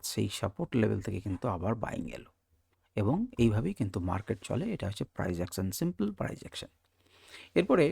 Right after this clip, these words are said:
আমরা চলুন মান্থলি ক্যান্ডেল একবার দেখি, যদিও মান্থলি ক্যান্ডেলে প্রত্যেক দিন নতুন করে বলার কিছু নেই। আর আজকেই কিন্তু মান্থলি ক্যান্ডেল আমাদের, আহ,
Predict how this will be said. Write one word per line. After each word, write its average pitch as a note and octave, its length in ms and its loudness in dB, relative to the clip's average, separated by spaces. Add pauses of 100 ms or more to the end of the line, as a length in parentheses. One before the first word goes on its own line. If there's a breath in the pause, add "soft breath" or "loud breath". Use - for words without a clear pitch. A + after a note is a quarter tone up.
(200)
আমরা A2+ 260 4
চলুন A2+ 220 2 (100)
মান্থলি C3 380 2
ক্যান্ডেল G#2 300 0
একবার A2 340 0
দেখি, - 200 -4 (120)
যদিও A2+ 200 2
মান্থলি G2 400 0
ক্যান্ডেলে G2+ 400 2
প্রত্যেক - 400 -4
দিন G#2+ 180 -2
নতুন B2 260 -2
করে G#2+ 200 0
বলার G2+ 260 2
কিছু - 240 -4
নেই। B2+ 120 6 (840 loud breath)
আর C3 80 8 (1300)
আজকেই A2+ 400 4
কিন্তু A2 200 2 (120)
মান্থলি F#2 380 -2
ক্যান্ডেল F2 340 2 (600 soft breath)
আমাদের, F#2+ 360 0 (680)
আহ, G2 180 2